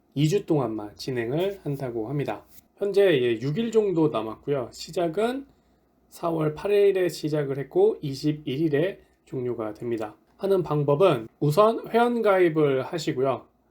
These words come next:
만약에 없는 분들은 신규 가입하시고 있는 분들은 그냥 로그인 하시면 이렇게 자동적으로 됩니다. 그리고 이벤트를 등록을 누르시고요.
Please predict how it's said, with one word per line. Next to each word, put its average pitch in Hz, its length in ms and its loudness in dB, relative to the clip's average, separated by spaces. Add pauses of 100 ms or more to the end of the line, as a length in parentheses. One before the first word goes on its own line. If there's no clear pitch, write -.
만약에 151 440 2
없는 170 400 0
분들은 175 600 2
신규 208 300 -2
가입하시고 156 680 0
있는 156 300 2
분들은 165 540 -2
그냥 110 380 -6 (200)
로그인 156 360 4
하시면 147 400 -4
이렇게 147 120 -6
자동적으로 127 500 -4
됩니다. 110 400 -8 (360)
그리고 165 580 2
이벤트를 156 880 0 (540)
등록을 160 520 2
누르시고요. 117 560 -4